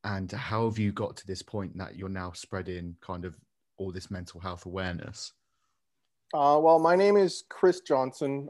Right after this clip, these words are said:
Speaker 2: Um, through mental health channels, I go by C J Beats Bipolar, and I am,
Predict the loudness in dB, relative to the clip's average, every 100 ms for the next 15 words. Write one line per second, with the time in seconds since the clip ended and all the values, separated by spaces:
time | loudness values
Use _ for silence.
0 | 0 2 2 0 -4 -8 _ _ _ _
1 | 0 2 4 4 2 6 4 4 -2 -2
2 | 0 2 2 4 4 4 4 0 -4 -4
3 | -2 -2 -2 -6 -6 -6 -4 -2 0 0
4 | -2 -4 -6 -6 -2 0 2 0